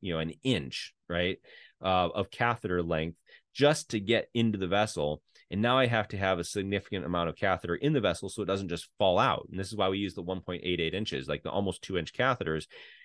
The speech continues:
because in that scenario, if I'm at my total depth of a centimeter and a half, um, you know, it's gonna, it's gonna leave me just on, just under, like, three quarters of an inch,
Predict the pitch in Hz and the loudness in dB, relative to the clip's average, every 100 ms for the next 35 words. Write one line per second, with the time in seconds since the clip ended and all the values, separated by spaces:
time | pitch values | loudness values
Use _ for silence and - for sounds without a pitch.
0 | _ - 110 107 95 123 113 123 - 117 | _ -4 2 2 2 0 2 2 0 2
1 | 123 107 82 95 92 98 - 90 85 - | 4 6 4 0 0 0 -2 -6 -4 0
2 | 120 104 107 - 78 76 113 107 95 90 | 0 2 0 0 -6 -4 -2 0 0 0
3 | 92 90 78 - - - - - _ 95 | 2 2 2 -2 -12 -20 -20 -20 _ 0
4 | 87 76 65 69 - _ _ - 90 82 | 0 0 -2 -10 -18 _ _ -8 -4 -2
5 | 85 - 95 85 - _ - 87 - 107 | -2 0 0 0 -2 _ -12 -10 -2 0
6 | 101 101 92 80 - _ 82 - 95 92 | 2 2 0 -2 -4 _ -20 -14 -10 -4
7 | 90 92 - 101 98 101 90 80 - 107 | -2 -2 -2 -4 0 2 2 0 0 -2
8 | - 101 92 82 87 110 82 - | 0 2 0 0 0 2 0 -4